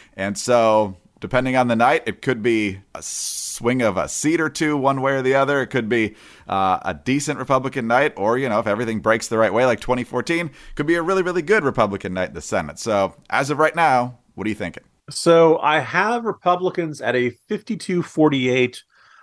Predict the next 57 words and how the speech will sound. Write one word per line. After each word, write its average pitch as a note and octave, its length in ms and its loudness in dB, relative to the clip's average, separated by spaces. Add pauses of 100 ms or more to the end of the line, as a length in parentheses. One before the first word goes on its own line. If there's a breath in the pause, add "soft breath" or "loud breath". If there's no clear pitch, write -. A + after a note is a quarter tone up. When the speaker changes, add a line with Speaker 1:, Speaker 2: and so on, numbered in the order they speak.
(220 soft breath)
Speaker 2:
balance B2 480 0
when A#2+ 80 -2
all A2+ 180 2
is G#2+ 100 -6
said G#2+ 160 2
and G2+ 160 -6
done, F#2+ 360 0
with A#2+ 280 -2
two G3 260 0
where F3 180 2
I'm C3+ 180 0
picking F#3+ 340 -4
the D3 80 -2
Democrats, A#2+ 720 0
and G#2 100 -6
I G#2+ 40 -4
think A2 120 -8
a G#2+ 40 -4
lot A2+ 180 2
of A#2+ 40 0
Republicans A2 540 -4
still G#2+ 180 -6
think G#2 180 -6
they G2 80 -4
got F#2+ 120 2
a F#2+ 40 0
good G2+ 160 -2
chance G2 280 -4
to G2 100 -4
win. C#3 440 -2 (280)
A F#3+ 120 4
whole A3+ 140 6
bunch G#3 200 2
of D#3+ 60 0
them D#3+ 100 0
are C#3+ 140 4
not C3 320 2
competitive. B2+ 520 0
Uh, C#3 300 -4
first A3+ 140 0
of - 20 4
all, E3+ 60 4
I D3 40 4
think C#3 140 -6
one C#3+ 80 -2
of C3+ 60 -6
the B2 60 -6
big B2 140 -4
stories A#2+ 400 -2
of G2+ 80 -12
this G#2 200 -6
cycle A2 340 -2
has G2 160 -10
been G#2+ 180 -8
the G2+ 80 -6
races G2 500 -4
that G2 260 2